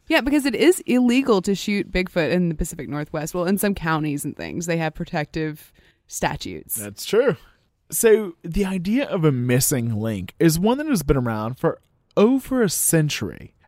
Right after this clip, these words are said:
Speaker 2: And to talk about the missing link,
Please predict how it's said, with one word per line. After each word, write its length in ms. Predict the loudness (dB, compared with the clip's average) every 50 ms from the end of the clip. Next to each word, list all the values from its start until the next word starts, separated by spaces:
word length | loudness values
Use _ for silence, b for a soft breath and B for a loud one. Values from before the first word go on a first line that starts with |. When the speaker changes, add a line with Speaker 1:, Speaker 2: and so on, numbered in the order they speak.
| _ 0
Speaker 2:
And 280 | 4 4 6 4 4 2
to 40 | -2
talk 300 | -4 -2 0 0 0 2
about 200 | 4 4 4 4
the 80 | 4 2
missing 420 | 4 4 4 2 2 0 0 0
link, 720 | 0 -2 -2 -4 -4 -4 -6 -6 -4 -6 -6 -6 -8 -14